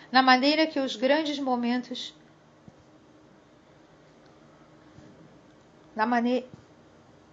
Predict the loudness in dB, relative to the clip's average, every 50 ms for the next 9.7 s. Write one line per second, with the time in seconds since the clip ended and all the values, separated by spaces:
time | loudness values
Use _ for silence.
0 | -20 -20 -10 -6 -4 0 0 2 2 2 2 2 0 0 0 -2 -2 0 2 2
1 | 2 2 2 0 0 0 0 2 2 0 -2 -2 -6 -4 0 0 0 2 0 -2
2 | -2 -4 -4 -6 -8 -4 -2 0 2 2 2 2 2 2 2 2 2 0 -2 -2
3 | -2 -2 -2 0 2 2 2 2 2 0 -4 -6 -4 -2 -2 0 0 2 2 2
4 | 2 2 2 0 0 -2 -2 -2 0 0 0 0 0 -4 -8 -8 -8 -6 -4 0
5 | 2 2 2 2 2 -2 -4 -8 -16 -20 -20 -20 -6 0 2 2 4 4 2 0
6 | 0 -2 -2 0 0 0 0 0 0 -2 -2 -2 -2 -2 -4 -4 -4 -6 -6 -6
7 | -6 -6 -6 -6 -8 -10 -14 -16 -14 -12 -12 -12 -14 -16 -20 -20 -20 -20 -20 -20
8 | -20 -20 -20 -20 -20 -20 _ -20 -20 -20 -20 -20 -20 -20 -20 -20 _ -20 -20 -2
9 | 4 8 8 8 8 6 2 -6 -10 -6 -2 -2 -2 -2